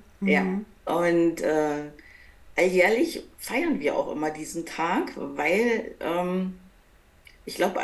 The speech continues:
Speaker 1: für die Familie war der ein extrem zusammenschweißender Tag. Also was wir
Speaker 2: Mhm.
Speaker 1: dort, äh,
Speaker 2: Mhm.
Speaker 1: durchgestanden haben. Also es ging damit los,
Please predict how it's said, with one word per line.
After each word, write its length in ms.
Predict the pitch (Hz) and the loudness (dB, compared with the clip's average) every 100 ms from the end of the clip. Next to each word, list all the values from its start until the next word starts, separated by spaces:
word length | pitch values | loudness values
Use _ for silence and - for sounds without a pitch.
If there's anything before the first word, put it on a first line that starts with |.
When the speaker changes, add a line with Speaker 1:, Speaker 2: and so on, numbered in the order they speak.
| - | -4
Speaker 1:
für 100 | 185 | -4
die 80 | 160 | -4
Familie 720 | 175 165 185 240 285 269 208 | -2 0 2 2 4 2 2
war 140 | 190 | 2
der 120 | 190 - | 2 0
ein 160 | 165 | -2
extrem 640 | - - - - 214 202 196 | -2 -6 -4 0 2 2 -2
zusammenschweißender 1300 | 175 160 156 160 - - - - 123 123 - - - | -4 -2 0 -2 -6 -18 -14 -6 -4 -2 -4 -6 -8
Tag. 380 | - 104 - - - | -8 -8 -10 -16 -10
Also 180 | - 196 | -2 0
was 180 | 185 185 | 2 4
wir 120 | 175 | 2
Speaker 2:
Mhm. 40 | 165 | 4
Speaker 1:
dort, 440 | 147 156 - - | 2 2 -2 -2
äh, 200 | 143 143 | 0 2
Speaker 2:
Mhm. 480 | 139 175 170 180 196 | 2 0 -2 -6 -2
Speaker 1:
durchgestanden 840 | 160 185 - 156 - 123 131 139 139 | 2 2 0 -8 -6 -4 -2 -2 -2
haben. 400 | 143 170 247 - - - - - | -2 -2 -6 -10 -20 -20 -20 -8
Also 160 | - 170 | -4 -2
es 80 | - | 0
ging 180 | 196 | 0
damit 300 | 196 190 175 | 2 2 0
los, 600 | 165 165 214 277 - - | 2 4 4 4 2 -4